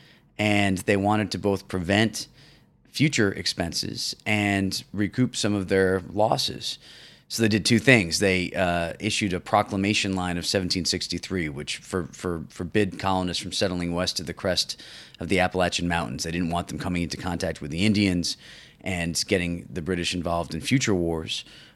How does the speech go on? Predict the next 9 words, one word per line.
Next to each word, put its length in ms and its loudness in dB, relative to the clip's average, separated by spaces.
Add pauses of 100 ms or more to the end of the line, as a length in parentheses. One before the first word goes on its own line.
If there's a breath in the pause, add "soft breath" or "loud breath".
(100)
and 100 -6
that 80 -2
alienated, 560 -2
of 100 -8
course, 400 -4
many 160 -4
of 80 -6
the 40 -8
colonists. 680 -6